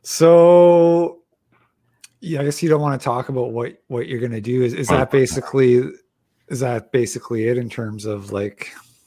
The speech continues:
Speaker 2: What I had to share? Yeah.
Speaker 1: where, where we're at with this? Yeah.
Speaker 2: Yeah, I mean, I'm not gonna share her YouTube channel, um, 'cause that would be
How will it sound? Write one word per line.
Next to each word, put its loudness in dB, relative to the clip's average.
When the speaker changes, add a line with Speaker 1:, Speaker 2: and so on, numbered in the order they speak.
Speaker 2:
What 2
I 2
had 0
to -2
share? 2
Yeah. 2
Speaker 1:
where, 2
where 0
we're -2
at -4
with -8
this? -8
Yeah. -4
Speaker 2:
Yeah, 4
I 2
mean, 4
I'm 4
not 2
gonna 0
share -6
her -10
YouTube -8
channel, -12
um, -12
'cause -18
that -14
would -14
be -12